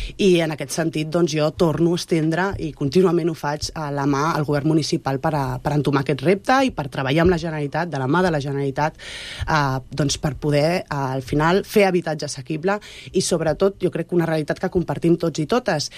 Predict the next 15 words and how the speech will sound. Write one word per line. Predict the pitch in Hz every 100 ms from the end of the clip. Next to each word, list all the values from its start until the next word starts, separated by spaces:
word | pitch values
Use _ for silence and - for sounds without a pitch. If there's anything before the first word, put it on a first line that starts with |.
| - -
i | 170
és | -
que | 170
a |
Sant | - 165
Cugat | 170 202
la | 180
realitat | 151 147 139 196 208
és | -
que | -
els | 143
nostres | 165 - 151
joves, | 131 214 226 349 - - - - - - - 175
eh, | 170 143 135
marxen, | 185 175 180 208 226